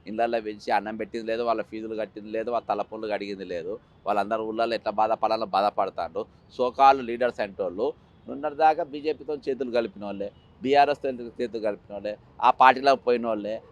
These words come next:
ఆయా పార్టీలోకి ఏడొస్తే ఆడొచ్చిన వాళ్ళే. కాబట్టి వాళ్ళ అధికారంలో వాళ్ళు తీసుకుంటుండ్రు, కానీ వాళ్ళకి ఎవరు చెప్పేటోళ్ళు ఉండాలి? ఇప్పుడు అడిగేటోళ్ళు ఎవడున్నా-, ఎవడున్నాడు చెప్పు?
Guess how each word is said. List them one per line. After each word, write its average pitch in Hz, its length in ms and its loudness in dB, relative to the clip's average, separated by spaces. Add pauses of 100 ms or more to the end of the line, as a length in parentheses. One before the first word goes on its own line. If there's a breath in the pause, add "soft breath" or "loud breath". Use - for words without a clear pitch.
ఆయా 139 200 8
పార్టీలోకి 131 500 0
ఏడొస్తే 131 340 -2
ఆడొచ్చిన 120 440 2
వాళ్ళే. 101 280 -6 (300)
కాబట్టి 113 360 2
వాళ్ళ 143 220 6
అధికారంలో 143 580 4
వాళ్ళు 139 200 4
తీసుకుంటుండ్రు, 127 720 -6 (240)
కానీ 151 120 2
వాళ్ళకి 160 260 4
ఎవరు 151 180 -4
చెప్పేటోళ్ళు 165 440 -2
ఉండాలి? 101 320 -4 (760)
ఇప్పుడు 117 220 0 (100)
అడిగేటోళ్ళు 139 440 4
ఎవడున్నా-, 151 540 2
ఎవడున్నాడు 127 480 0
చెప్పు? - 320 -10